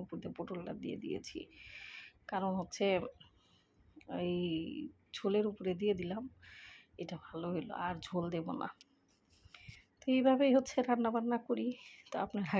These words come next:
কীভাবে রান্না করেন বা পটল দিয়ে কার কার মাংস পছন্দ, সেটা অবশ্যই জানাবেন। আমার কিন্তু ভীষণ পছন্দ। আমি কলা দিয়ে,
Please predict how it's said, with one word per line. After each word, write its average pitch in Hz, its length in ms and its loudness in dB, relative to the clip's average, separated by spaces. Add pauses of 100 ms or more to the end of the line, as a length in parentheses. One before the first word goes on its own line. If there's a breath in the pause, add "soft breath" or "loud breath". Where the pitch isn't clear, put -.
(100)
কীভাবে 208 340 2
রান্না 196 340 4
করেন 180 340 0 (640 loud breath)
বা 165 100 0 (100)
পটল 190 280 4 (100)
দিয়ে 170 200 0
কার 175 240 0
কার 170 160 -2
মাংস 180 260 -2 (140)
পছন্দ, - 400 -6 (160)
সেটা - 200 -6
অবশ্যই - 380 -6
জানাবেন। - 340 -10 (140)
আমার 180 240 -2
কিন্তু 202 200 -6 (100)
ভীষণ 196 320 -4 (120)
পছন্দ। - 500 -10 (840 soft breath)
আমি 175 260 -6 (360)
কলা 202 260 8
দিয়ে, 170 280 -4